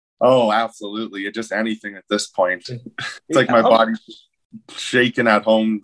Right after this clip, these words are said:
Speaker 1: wanting to do something. <laughs>
Speaker 2: So, so you're a guy that likes the weight room. How have you been able to cope not being at a weight room, or have you gone to a local gym? What have you done?
Speaker 1: Luckily, m-,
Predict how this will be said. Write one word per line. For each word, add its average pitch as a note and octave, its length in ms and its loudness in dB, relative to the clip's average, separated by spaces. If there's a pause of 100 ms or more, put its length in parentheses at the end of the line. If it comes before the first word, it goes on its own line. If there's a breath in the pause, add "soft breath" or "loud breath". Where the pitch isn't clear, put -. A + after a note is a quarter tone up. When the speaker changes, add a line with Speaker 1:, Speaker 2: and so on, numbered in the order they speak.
(120)
Speaker 1:
wanting G#2+ 320 4
to - 160 -8
do G#2+ 160 2
something. G#2 480 0 (260 loud breath)
<laughs> - 340 -8
Speaker 2:
So, G3 360 -2 (100)
so G#3 480 0 (240)
you're G#3+ 220 -2
a B3+ 60 -2
guy C4 160 0
that A3+ 120 0
likes G3 280 -4
the F3 120 -4
weight F#3+ 360 -6
room. C#3 440 -6
How G3+ 260 -2
have G#3+ 80 -4
you G3+ 120 -4
been F#3+ 140 -4
able G3 260 -2
to D#3+ 100 -10
cope G3 520 -2
not D3+ 340 -4
being G#3+ 220 -2
at A3+ 140 -2
a G#3+ 60 0
weight A3 220 0
room, A3+ 160 -6
or F3 100 -2
have D3 80 -8
you D3+ 60 -10
gone E3 320 -6
to D#3+ 80 -6
a - 20 -4
local D#3+ 380 -6
gym? F#3+ 480 -6 (180)
What F3+ 140 -2
have D#3+ 120 -4
you F#3 140 -6
done? C#3 320 -4 (100)
Speaker 1:
Luckily, D#3 440 2
m-, C3+ 300 -6